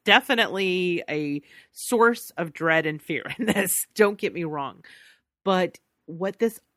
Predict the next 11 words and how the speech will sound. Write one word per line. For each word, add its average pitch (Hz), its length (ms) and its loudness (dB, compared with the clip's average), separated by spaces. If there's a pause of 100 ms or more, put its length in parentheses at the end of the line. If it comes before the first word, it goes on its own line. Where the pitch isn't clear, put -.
smartly - 800 -2
does - 680 -10
is 170 160 -4
it 185 200 -4
actually 185 520 0
spreads 180 800 -4
some 160 340 -6
of 151 220 -6
that 139 240 -2
villainy 151 560 -4
around, 127 580 -4